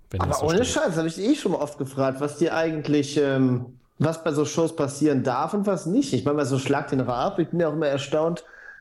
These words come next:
Speaker 2: dass da eigentlich so kaum Arm- und Beinbrüche passieren oder, oder sich, oder Leute sich die Sehnen reißen oder sowas, ne?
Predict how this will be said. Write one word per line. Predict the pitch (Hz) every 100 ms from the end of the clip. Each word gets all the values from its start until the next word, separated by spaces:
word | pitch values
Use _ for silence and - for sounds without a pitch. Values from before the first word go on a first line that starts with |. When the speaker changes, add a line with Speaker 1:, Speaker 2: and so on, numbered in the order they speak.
| _
Speaker 2:
dass | 151 139
da | 151 135
eigentlich | 147 143 135 135
so | 139 127 - - _ -
kaum | - 160 247 220 139
Arm- | - 139 143 139
und | 139 135
Beinbrüche | 135 131 127 127 123 123
passieren | 131 120 - 123 120 113
oder, | 117 123 123
oder | 123 117
sich, | 127 131
oder | 139
Leute | 131 139 135
sich | 123 120
die | 127
Sehnen | 120 135 143 120
reißen | 120 113 127 123 131
oder | 117
sowas, | 113 117 110 110
ne? | 127 147 -